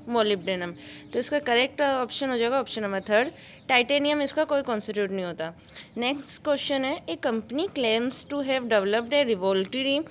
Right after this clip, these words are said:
fan that consume twenty-five watt and delivers point eight kilogram per second of air at a velocity of ten meter per second। The claim has to be verified using appropriate law of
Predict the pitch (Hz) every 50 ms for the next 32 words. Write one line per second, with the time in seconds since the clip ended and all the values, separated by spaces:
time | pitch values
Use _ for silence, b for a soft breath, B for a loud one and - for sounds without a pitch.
0 | B B B B B B - 254 240 240 254 262 285 277 - - 247 220 214 214
1 | 190 214 254 277 302 294 - 240 220 214 - 247 247 - 277 262 269 233 226 233
2 | 240 262 254 - - 277 294 294 262 254 233 247 240 262 302 294 - - - 247
3 | 254 269 285 311 269 294 269 262 - - - 254 240 220 208 208 214 226 233 220
4 | 233 214 208 - 208 190 196 196 214 220 226 240 - - - - 196 190 190 190
5 | 196 233 294 B B B B B B B - 294 269 330 339 294 277 240 226 233
6 | - - 254 - 277 285 302 330 - - 240 226 220 214 208 202 185 202 208 202
7 | 240 269 320 311 - 254 202 - - 170 165 - - B B B B B B B
8 | B 285 349 339 - 285 269 262 294 339 403 381 381 330 - - - 339 320 311
9 | 330 269 285 233 202 220 214 - 214 208 202 208 226 262 247 247 240 208 233 277
10 | 277 277 226 202 - - 226 240 240 - 302 302 262 269 247 214 208 208 226 269
11 | 302 302